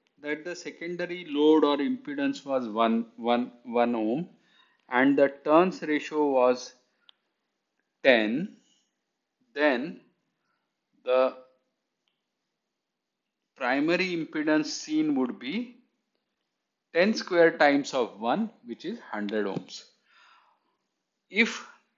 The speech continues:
the, if Z two was, let's say, three plus J five ohms, which indicates an inductive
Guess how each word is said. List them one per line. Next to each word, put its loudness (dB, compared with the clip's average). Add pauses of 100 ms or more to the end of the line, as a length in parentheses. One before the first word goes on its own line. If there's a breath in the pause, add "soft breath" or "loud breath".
(180)
the, -14 (760)
if -14
Z 2 (140)
two -14
was, 4
let's 2
say, -4
three -12
plus 0 (460)
J -2
five -2 (1400)
ohms, -4
which -12
indicates -4
an -2
inductive -4